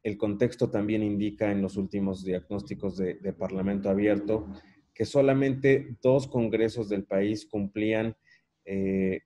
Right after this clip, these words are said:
con calificaciones aprobatorias en materia de, de Parlamento Abierto. Esperemos que ahora, precisamente con todas estas medidas que ha tomado el Congreso de la Ciudad de México y otros congresos,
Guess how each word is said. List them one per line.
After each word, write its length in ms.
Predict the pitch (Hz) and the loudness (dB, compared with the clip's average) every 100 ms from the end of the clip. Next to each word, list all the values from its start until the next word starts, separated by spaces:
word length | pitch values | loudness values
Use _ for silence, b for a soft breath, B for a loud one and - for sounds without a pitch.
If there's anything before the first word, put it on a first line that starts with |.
| _ | _
con 280 | - 101 101 | -4 -4 -2
calificaciones 840 | 101 98 98 98 - - 123 131 | 0 -2 -4 -6 -4 -2 -2 -2
aprobatorias 840 | 101 101 98 95 95 110 113 101 98 | -2 0 2 0 0 0 0 -2 -4
en 120 | 92 | -4
materia 560 | 92 - 101 101 98 | -4 -2 0 0 0
de, 400 | 95 95 95 92 - | 0 -4 -4 -6 -8
de 140 | 90 | -10
Parlamento 500 | 90 92 92 95 101 | -8 -6 -6 -4 -2
Abierto. 560 | 107 117 113 135 156 _ _ | 0 0 0 -4 -4 _ _
Esperemos 440 | - 98 104 104 - | -10 -4 -4 -4 -4
que 120 | 92 | -2
ahora, 420 | 98 104 107 - _ _ | 0 2 0 -4 _ _
precisamente 640 | 92 - - 101 101 101 | -20 -12 -6 -4 -2 -4
con 160 | 98 95 | -6 -4
todas 200 | 107 104 | -4 -6
estas 280 | 101 101 98 | -8 -8 -6
medidas 400 | 92 98 98 101 | -6 -2 -2 -2
que 100 | 95 | -6
ha 60 | |
tomado 340 | - 98 95 98 | -4 -4 -2 -4
el 120 | 92 | -6
Congreso 380 | 92 95 95 98 | -8 -6 -6 -6
de 40 | |
la 80 | 92 | -8
Ciudad 240 | - 92 | -8 -6
de 80 | 95 | -4
México 580 | 98 104 - 101 107 98 B B _ | -4 -6 -10 -12 -10 -12 B B _
y 100 | 101 | -4
otros 300 | 101 - 101 | -4 -6 -8
congresos, 560 | 98 98 101 101 113 | -2 0 0 -2 -6